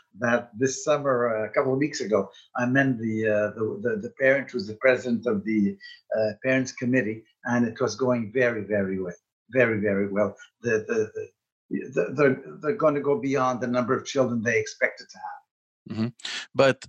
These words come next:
Speaker 2: um, on an academic level?
Speaker 1: They, uh, th-, they're meeting all the standards, they're meeting all the problems. The risk, the risk in the alternative, uh, schools is that, well, most of the elementary teachers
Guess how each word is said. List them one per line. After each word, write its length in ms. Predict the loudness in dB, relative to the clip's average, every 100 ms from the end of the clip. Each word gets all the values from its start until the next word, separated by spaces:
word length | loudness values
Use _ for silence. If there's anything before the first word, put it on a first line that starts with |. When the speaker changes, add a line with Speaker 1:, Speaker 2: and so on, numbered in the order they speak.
| -2
Speaker 2:
um, 440 | 0 2 0 -4 -2
on 100 | 0
an 80 | 2
academic 500 | 0 0 2 2 2
level? 420 | 0 0 0 -4 -6 _ _ _ _ _ _ _ _ -10 -6
Speaker 1:
They, 240 | 0 2
uh, 220 | 2 0
th-, 200 | -4 -2
they're 140 | 0 2
meeting 340 | 2 0 0
all 140 | 0
the 80 | 0
standards, 520 | -4 0 0 0 -4 -6
they're 100 | -2
meeting 260 | 0 4
all 120 | 4 4
the 120 | 0
problems. 400 | 0 -2 -2 -12 -16 -10 -6
The 140 | -2 0
risk, 400 | 2 2 -2 -12 -14 -16 _ -18 -18 _
the 160 | -4 2
risk 420 | 4 4 0 -4
in 120 | -2
the 100 | 2
alternative, 800 | 2 2 0 0 0 0 0 0
uh, 380 | -2 -12 -8 -6
schools 720 | -4 -6 -4 0 2 2 -2 -12 -16 -16 -6
is 200 | -4 -2 0
that, 340 | 0 0 -4 -6
well, 320 | 0 0 0 -8
most 540 | 0 2 2 0 -2 0
of 160 | 0
the 100 | 0
elementary 480 | 2 2 0 -2 -6
teachers 760 | -4 -4 0 2 2 0 -10